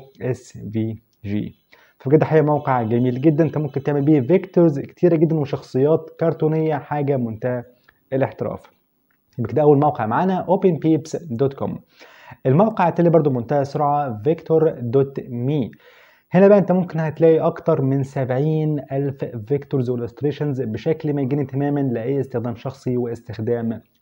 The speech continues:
تجاري. هنا عندك هنا، آه، تو كاتيجوريز، الفيكتورز والايكونز.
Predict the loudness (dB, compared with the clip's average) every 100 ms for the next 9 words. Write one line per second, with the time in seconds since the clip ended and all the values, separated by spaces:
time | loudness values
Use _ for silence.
0 | _ -2 -2 -2 -4 -10 _ -20 -20 -20
1 | _ _ -4 2 4 4 4 4 4 4
2 | 0 0 0 -4 _ -2 -2 0 2 4
3 | 4 2 -2 -2 2 4 4 2 4 2
4 | 0 -2 -2 -2 2 2 2 -2